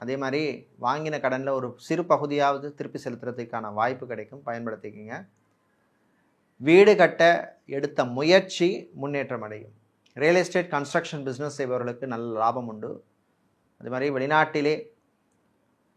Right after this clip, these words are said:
ரியல் எஸ்டேட் புரோக்கராக இருப்பவர்கள், மீடியேட்டராக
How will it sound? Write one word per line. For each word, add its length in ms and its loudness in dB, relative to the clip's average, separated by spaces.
ரியல் 200 8
எஸ்டேட் 300 0
புரோக்கராக 540 6
இருப்பவர்கள், 480 -4
மீடியேட்டராக 720 -2